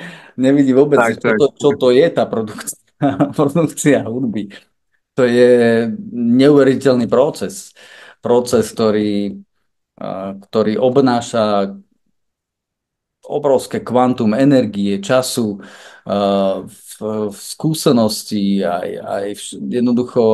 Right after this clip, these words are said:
Speaker 1: aj tej kreativity, lebo bez toho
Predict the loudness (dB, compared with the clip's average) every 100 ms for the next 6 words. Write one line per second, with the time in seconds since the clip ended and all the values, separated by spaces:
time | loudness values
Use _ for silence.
0 | 4 4 2 0 -4 -4 0 4 4 2
1 | -2 -6 -8 -6 -2 0 0 2 2 0
2 | 0 0 2 0 0